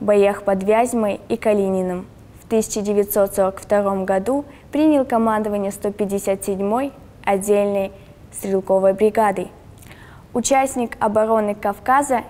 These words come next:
и наступления на Кубани. Освобождал Керчь, Севастополь и Феодосию. С одиннадцатого декабря тысяча девятьсот сорок третьего года генерал-майор Горбачёв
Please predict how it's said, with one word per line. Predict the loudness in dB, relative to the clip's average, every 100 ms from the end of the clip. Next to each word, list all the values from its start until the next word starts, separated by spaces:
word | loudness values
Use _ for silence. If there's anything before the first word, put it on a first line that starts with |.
| -6
и | -2
наступления | -2 -2 -8 -2 -2 0 -2
на | -4
Кубани. | -6 -2 0 0 -4 -8 -16 -20 -16 -6
Освобождал | -4 0 0 2 0 2 0 0 -8 -2
Керчь, | 0 0 -4 -18
Севастополь | -14 -6 -4 -4 -2 -2 0 -4 -6 -12
и | -8
Феодосию. | -4 -2 -2 -2 -4 -6 -10 -14 -16 -20 -20 -14
С | 0
одиннадцатого | 0 4 2 2 0 -2
декабря | -2 0 0 2 0
тысяча | 0 -2 -2 -2
девятьсот | 0 0 0 0 -2 0
сорок | -2 -2 -2
третьего | -2 -2 -2 -2 -2
года | 0 0 2 -2 -4 -10
генерал-майор | 0 2 4 4 2 0 0 0 0 0
Горбачёв | -4 -2 -4 -2 0 0